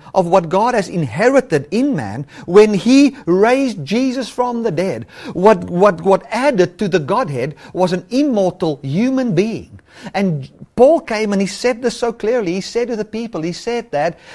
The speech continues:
it, Jesus Christ, the Bible says, in the Godhead is a man that has conquered death,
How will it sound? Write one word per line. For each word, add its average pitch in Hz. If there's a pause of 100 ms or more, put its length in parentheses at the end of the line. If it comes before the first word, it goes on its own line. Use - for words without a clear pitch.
(240)
it, 196
Jesus 254
Christ, 170 (180)
the 151
Bible 214
says, 180
in 240
the 269
Godhead 165
is 214
a 175
man 135 (300)
that 165
has 160
conquered 220
death, 127